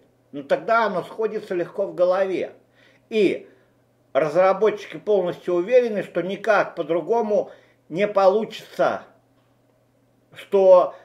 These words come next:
всё будет работать в Django правильно. То есть от параметров много что зависит. Вот этого именно первого результата я добивался, чтобы сделал этот парень. Так.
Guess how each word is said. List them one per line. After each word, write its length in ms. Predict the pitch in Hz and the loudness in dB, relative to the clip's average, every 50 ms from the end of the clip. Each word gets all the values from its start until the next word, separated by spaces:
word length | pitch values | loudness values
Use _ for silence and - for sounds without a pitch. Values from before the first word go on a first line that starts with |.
| _ _ _ _ | _ _ _ _
всё 260 | - - - 220 233 | -14 -4 0 0 0
будет 240 | 214 214 233 202 - | 2 2 0 0 2
работать 460 | 175 175 175 170 208 202 208 190 160 | 2 0 2 2 0 -2 -2 -4 -4
в 40 | 135 | -2
Django 300 | 165 180 170 170 175 175 | -2 -2 -2 -2 -4 -6
правильно. 560 | - 175 180 170 147 117 95 85 85 76 - - _ _ _ _ _ _ _ _ _ | -4 -2 0 0 0 0 -2 -6 -12 -16 -20 -20 _ _ _ _ _ _ _ _ _
То 80 | - 175 | -8 -8
есть 140 | 175 - | -6 -8
от 120 | 185 185 - | -12 -10 -8
параметров 540 | 208 226 247 262 269 254 214 - 156 151 156 | -4 -2 -2 -2 -2 -2 -2 -4 -4 -4 -4
много 300 | 175 208 220 190 185 165 | -6 -8 -8 -8 -8 -10
что 180 | - - 202 | -8 -8 -6
зависит. 560 | 151 185 185 185 180 156 - 170 - - - _ _ _ _ | -4 -2 0 0 -2 -2 -6 -10 -14 -18 -20 _ _ _ _
Вот 160 | 135 143 - | -14 -12 -10
этого 440 | 233 240 233 - 202 175 156 - - | -10 -8 -4 -2 -2 -2 -2 -4 -6
именно 400 | - 175 175 175 170 160 156 147 | -6 -4 -4 -4 -4 -6 -6 -6
первого 580 | 135 - - 196 190 180 - 139 127 131 135 139 | -6 -8 -8 -4 0 0 2 2 0 0 -2 -4
результата 600 | 143 147 139 165 190 190 190 269 269 254 - 202 | -4 -6 -8 -8 -8 -6 -2 -2 -2 -2 -2 -4
я 340 | 165 151 147 139 127 - - - _ _ _ _ _ _ _ _ | -2 0 0 0 -2 -4 -8 -16 _ _ _ _ _ _ _ _
добивался, 640 | - 131 160 160 170 196 202 247 247 220 - - 160 | -14 -12 -10 -8 -6 -4 -2 0 0 -2 -2 -4 -10
чтобы 320 | - - - 151 151 156 147 | -10 -8 -8 -8 -8 -8 -10
сделал 540 | 135 135 160 220 233 226 202 190 175 - | -10 -8 -6 -4 -2 -2 -2 -2 -4 -4
этот 360 | - 175 175 180 196 - - - | -2 -2 -2 -2 -6 -10 -8 -4
парень. 400 | 165 131 98 87 82 78 76 - _ _ _ _ _ _ _ _ _ _ _ _ _ _ _ _ _ _ _ _ _ _ _ _ _ _ _ _ _ _ _ _ _ _ _ _ _ _ _ _ _ _ _ _ _ _ _ _ _ _ _ _ _ _ _ _ | -4 -2 -2 -2 -4 -8 -12 -18 _ _ _ _ _ _ _ _ _ _ _ _ _ _ _ _ _ _ _ _ _ _ _ _ _ _ _ _ _ _ _ _ _ _ _ _ _ _ _ _ _ _ _ _ _ _ _ _ _ _ _ _ _ _ _ _
Так. 400 | - 175 151 123 101 95 - | -2 0 0 0 -2 -6 -12